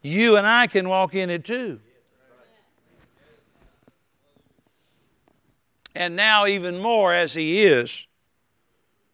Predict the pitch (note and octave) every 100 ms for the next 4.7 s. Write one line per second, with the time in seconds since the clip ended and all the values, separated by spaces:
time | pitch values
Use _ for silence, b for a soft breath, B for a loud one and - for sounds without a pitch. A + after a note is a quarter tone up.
0 | - E3+ E3 C#3 D3+ E3 A#2+ - - _
1 | _ _ - B2 B2+ A2+ A#2 A2 - _
2 | - - _ - - _ _ _ _ b
3 | b b b b b b b b b b
4 | b b _ _ - - -